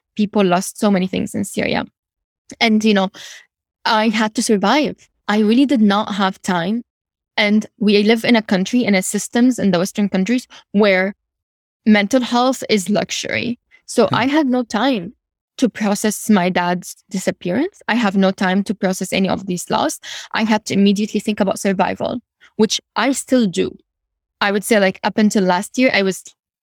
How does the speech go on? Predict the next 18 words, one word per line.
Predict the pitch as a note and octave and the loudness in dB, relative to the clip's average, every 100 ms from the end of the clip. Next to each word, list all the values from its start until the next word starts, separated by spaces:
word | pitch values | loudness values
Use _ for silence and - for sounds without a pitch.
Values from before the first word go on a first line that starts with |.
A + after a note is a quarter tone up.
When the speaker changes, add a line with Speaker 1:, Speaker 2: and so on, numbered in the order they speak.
| _ A3+ | _ -10
Speaker 1:
barely | G3 G#3+ G#3 G#3+ | 0 2 2 0
sur-, | - F#3+ F#3 | 0 -2 0
like, | A#3 - - - | -4 -4 -10 -4
only | - A#3+ B3+ | 0 4 4
surviving. | B3+ A3+ G3 F3 E3 F#3 - A3 - | 4 0 0 0 -2 -4 -4 -4 0
And | G3+ | 2
now | G3 G#3 | 2 2
I'm, | F#3+ | 2
like, | F#3 F3+ - - - - | 0 -2 -12 -20 -10 0
doing | G3+ G3+ | 2 4
more | G3 F3 | 2 2
than | F3+ F3 G3 | 0 0 0
that, | - - - - - _ | -2 -8 -12 -20 -20 _
which | A3+ A3+ - | 0 0 0
so | - B3 | 2 4
many | A3+ G#3 | 4 2
people | G#3 - - | -2 -4 -6
do. | - B2+ | -4 -6